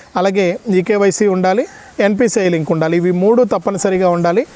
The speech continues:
ఈ మూడు గనక లేకపోతే మీకు ఈ యొక్క పథకం అనేది అమలు కాదు.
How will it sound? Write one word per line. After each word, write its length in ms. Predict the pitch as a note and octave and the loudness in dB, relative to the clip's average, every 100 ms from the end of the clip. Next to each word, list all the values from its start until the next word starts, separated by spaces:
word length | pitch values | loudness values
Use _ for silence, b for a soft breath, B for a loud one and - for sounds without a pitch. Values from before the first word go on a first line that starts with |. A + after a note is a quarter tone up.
| B B | B B
ఈ 60 | G3+ | 0
మూడు 300 | G3 G#3+ B3+ | 2 2 2
గనక 280 | A#3+ A#3 A3 | 2 2 2
లేకపోతే 640 | F#3+ F#3+ G#3+ F#3 G3+ A3+ | 0 0 -2 -2 0 0
మీకు 240 | G3+ F3 G3 | -2 0 0
ఈ 20 | |
యొక్క 180 | F3 F#3 | 0 -2
పథకం 460 | - E3 E3+ G3+ | -2 -2 -2 -2
అనేది 240 | G3 G3 G3+ | 0 0 0
అమలు 320 | D#3+ F3 F3+ | 0 0 0
కాదు. 340 | F#3 E3 C4 | 0 0 0